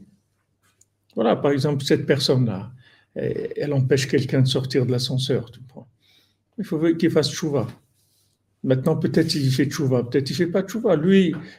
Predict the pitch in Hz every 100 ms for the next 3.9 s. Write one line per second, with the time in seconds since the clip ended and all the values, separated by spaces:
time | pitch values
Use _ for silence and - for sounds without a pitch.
0 | _ 131 127 160 165 160 135 135 131 127
1 | 123 131 127 127 131 131 123 - - _
2 | _ 135 131 135 156 160 254 320 269 196
3 | 180 175 214 214 226 - 147 185 135